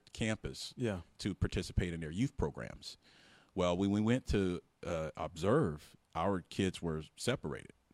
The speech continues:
Speaker 2: Mm.
Speaker 1: And, uh, we come, we asked questions and come to find out there were members in that, uh, congregation that complained to the pastor that they didn't want their children hanging out with kids of a different color
Speaker 2: Oh,
Speaker 1: or
Speaker 2: wow.
Speaker 1: kid, these children.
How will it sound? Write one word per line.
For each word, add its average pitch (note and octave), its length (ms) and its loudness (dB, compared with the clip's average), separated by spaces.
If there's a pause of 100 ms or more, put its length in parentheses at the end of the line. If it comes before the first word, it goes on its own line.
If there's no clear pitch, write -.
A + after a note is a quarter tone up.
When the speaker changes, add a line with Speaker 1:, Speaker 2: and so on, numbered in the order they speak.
(160)
Speaker 2:
Mm. F2+ 240 -10 (240)
Speaker 1:
And, F2 380 -4
uh, E2 220 -4
we F#2 140 -6
come, G2 340 -2
we F#2 160 0
asked F#2+ 220 -2
questions G#2 460 -2
and F2 160 0
come G2+ 180 0
to F#2 60 0
find F#2 280 0
out G2 300 0
there F2 140 -4
were E2 280 -8
members G2 560 4 (140)
in F#2 140 0
that, F2+ 180 -2 (560)
uh, E2 180 -4
congregation F2+ 840 -2
that D#2 280 -6
complained F2+ 480 0
to - 60 -2
the - 100 -4
pastor - 560 -2 (360)
that F2+ 160 4
they F#2+ 120 0
didn't F#2 180 2
want F#2 180 -2
their F2+ 100 0
children F2+ 480 2
hanging F2 260 0
out E2 200 -4
with E2+ 400 -2
kids - 600 -2
of D#2+ 180 -6
a E2 60 -6
different D2+ 320 -8
color - 360 -2 (400)
Speaker 2:
Oh, F2 60 -10
Speaker 1:
or F#2 300 8
Speaker 2:
wow. E2+ 120 -10
Speaker 1:
kid, G#2 320 2
these G#2 360 2
children. - 460 0